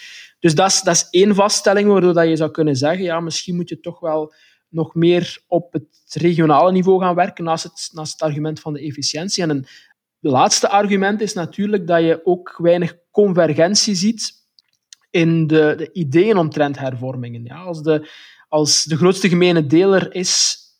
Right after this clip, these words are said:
van partijprogramma's en van politieke partijen die federaal, eh,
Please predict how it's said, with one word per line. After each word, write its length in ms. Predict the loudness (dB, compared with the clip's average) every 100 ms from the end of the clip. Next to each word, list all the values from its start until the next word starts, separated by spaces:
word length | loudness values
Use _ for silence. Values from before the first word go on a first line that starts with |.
| -20
van 440 | -6 -4 -4 -2
partijprogramma's 920 | -4 -2 0 0 0 -2 0 0 0
en 120 | -4 -4
van 180 | -6
politieke 420 | -4 -2 -2 -4 -2
partijen 480 | -2 0 -2 0
die 120 | -2 -6
federaal, 680 | -6 -4 0 0 0 -4 -10 -20 _ _ _
eh, 340 | -14 -12 -10